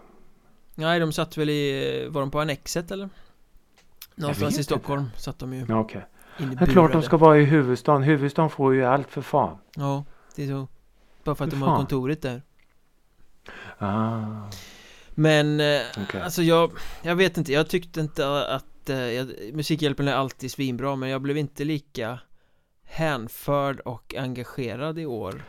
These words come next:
Speaker 2: Nej,
Speaker 1: som andra
Speaker 2: jag,
Speaker 1: år. Det, och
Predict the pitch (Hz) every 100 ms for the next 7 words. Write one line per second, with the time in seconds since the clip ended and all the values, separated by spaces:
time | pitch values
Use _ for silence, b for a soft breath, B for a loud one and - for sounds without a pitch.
0 | B B B B _ 156 143 151 196 226
1 | 262 - 151 147 156 180 196 214 220 -
2 | - 147 - 170